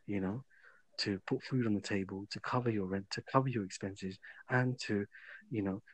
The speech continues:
to try and instill, you know, lessons of morality to the children, and to guide them, and to show them the right path.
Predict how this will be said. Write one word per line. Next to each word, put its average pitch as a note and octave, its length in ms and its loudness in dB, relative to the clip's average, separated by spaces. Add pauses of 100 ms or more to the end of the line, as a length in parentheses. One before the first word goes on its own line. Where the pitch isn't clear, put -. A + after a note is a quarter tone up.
to A2+ 80 -8
try A2+ 320 4
and G2+ 140 2 (220)
instill, A2 600 4 (440)
you A2 120 0
know, G2 200 2
lessons A2+ 320 2
of G2+ 100 4
morality G2+ 600 0
to G2 80 -4
the F#2 120 -8
children, G2 480 -2
and F#2+ 100 -8
to F#2+ 120 -4
guide G#2 300 0
them, G2+ 100 0
and A2 260 -6
to - 60 -8
show G#2 220 2
them G2+ 140 -4
the F#2+ 60 -2
right G2+ 200 -2 (160)
path. G2 140 -6